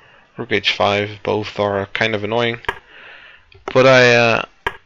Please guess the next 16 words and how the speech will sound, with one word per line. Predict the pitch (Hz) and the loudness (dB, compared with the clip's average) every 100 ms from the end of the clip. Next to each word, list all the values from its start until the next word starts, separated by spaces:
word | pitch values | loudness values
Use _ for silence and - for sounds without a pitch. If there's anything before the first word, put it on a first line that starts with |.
| _ _ _ _ _ - | _ _ _ _ _ -8
I | 107 131 | 0 2
had | 131 127 120 - _ _ _ | 4 4 0 -4 _ _ _
thought | - - 135 123 | -12 -4 -2 0
of | 107 | -2
this, | 110 - | 0 0
and | 120 | 0
I | 120 | -2
wanted | 123 123 120 | -2 -2 -4
to | 120 | -4
go | 110 | -2
G, | 104 104 101 - - - 92 107 107 | 0 -2 -4 -10 -16 -18 -16 -16 -10
to | - 110 | -6 -6
bishop | 104 107 104 | -2 -2 -2
G | - 104 | -4 -6
five | - 107 104 101 | -2 -2 0 -4
here. | 101 | -8